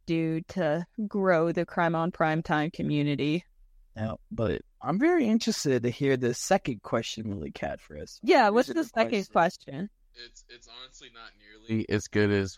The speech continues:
Speaker 3: what we were just talking about. It's pretty simple, 'cause I was hoping to get into the part two pretty fast.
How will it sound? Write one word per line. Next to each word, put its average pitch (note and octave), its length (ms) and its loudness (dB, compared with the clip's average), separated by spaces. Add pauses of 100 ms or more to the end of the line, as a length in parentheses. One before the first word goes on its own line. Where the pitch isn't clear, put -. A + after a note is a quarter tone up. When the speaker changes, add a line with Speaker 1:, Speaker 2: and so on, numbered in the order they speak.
Speaker 3:
what G2+ 160 -2
we G2 60 2
were F#2+ 200 0
just - 240 -2
talking A2+ 340 2
about. A2 260 4
It's F#2+ 140 -4
pretty B2 220 2
simple, A#2 500 0 (400)
'cause G2+ 140 -2
I F#2+ 100 6
was F#2 140 2
hoping G2+ 260 0
to F#2+ 60 0
get F#2+ 140 2
into F#2 200 -4
the F#2 80 0
part G#2+ 260 2
two A#2 160 -2
pretty B2 220 2
fast. B2+ 380 -6